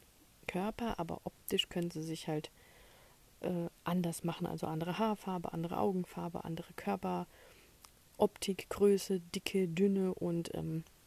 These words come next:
ja. Und sie verführen eben Menschen und, äh, saugen Lebensenergie aus, leben davon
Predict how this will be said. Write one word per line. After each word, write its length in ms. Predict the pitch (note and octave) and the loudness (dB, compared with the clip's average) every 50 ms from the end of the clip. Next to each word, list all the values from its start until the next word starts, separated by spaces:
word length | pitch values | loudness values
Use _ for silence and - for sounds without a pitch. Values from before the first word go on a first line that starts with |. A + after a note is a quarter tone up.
| - - - D#3+ | -18 -12 -8 -8
ja. 120 | D#3 - - - - - - - - - - - - - - - - - - - | -6 -8 -8 -12 -16 -20 -20 -20 -20 -20 -20 -20 -20 -20 -20 -20 -12 -10 -6 -4
Und 140 | F#3+ F3+ - | -4 -4 -2
sie 320 | - F3 F3 E3+ E3+ E3 - - - - - - - - - - | -2 -2 -2 -2 -4 -6 -10 -16 -20 -20 -20 -20 -20 -20 -20 -20
verführen 560 | - - F3 E3+ - - G3+ G#3 G#3 F#3+ F3+ | -8 -6 -6 -6 -2 2 4 6 6 6 4
eben 280 | - F3+ E3+ E3+ D#3+ D#3+ | 0 0 -2 -2 -2 -2
Menschen 480 | F3 G3+ B3+ - - - C#4 C#4 C4+ - - - - - - - - - - - - - - - - - - - - - - - - | 0 2 2 2 2 2 2 2 0 -2 -8 -18 -20 -20 -20 -20 -20 -20 -20 -20 -20 -20 -20 -20 -20 -18 -20 -20 -20 -20 -20 -20 -6
und, 500 | - - F#3+ F#3+ F#3 F#3 F#3 F3+ - - | 0 2 4 4 4 4 2 0 -2 -2
äh, 120 | F3+ F3 | -2 0
saugen 340 | E3+ E3+ E3 E3 E3+ E3+ E3+ | 0 0 0 2 2 0 2
Lebensenergie 840 | E3+ G3+ A#3+ B3 A#3 G3+ - G3+ G3 G3 G3 F#3+ - - G3 F#3+ - | 2 2 2 2 0 0 0 -2 -2 -2 -2 -4 -4 -4 -4 -4 -4
aus, 500 | - F3 F3 F3 F3 F3 F3 - - - - - | -4 -4 -4 -2 -4 -4 -6 -8 -12 -16 -12 -8
leben 400 | - E3 E3+ F#3 A3 A3+ G#3+ G3 | -6 -2 -2 0 0 2 0 0
davon 540 | F#3+ F#3 - - - F3+ F#3 F#3 F#3 - | -2 -2 -4 -6 -4 -4 -4 -4 -4 -6